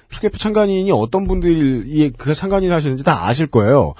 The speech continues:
원래 정치하는 사람들 아닙니다. 투개표 참관하시는 분들이 일을 잘해 주신다고 생각을 했을 때,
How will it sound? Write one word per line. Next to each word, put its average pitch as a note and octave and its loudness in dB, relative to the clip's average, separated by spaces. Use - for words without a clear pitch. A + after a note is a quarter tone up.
원래 D3 4
정치하는 D#3+ 4
사람들 E3+ 4
아닙니다. C3+ 4
투개표 A#3 0
참관하시는 G#3 0
분들이 D#3+ 2
일을 C#3 4
잘해 D3+ 0
주신다고 C3 4
생각을 D#3+ 0
했을 E3+ 0
때, A#2+ 2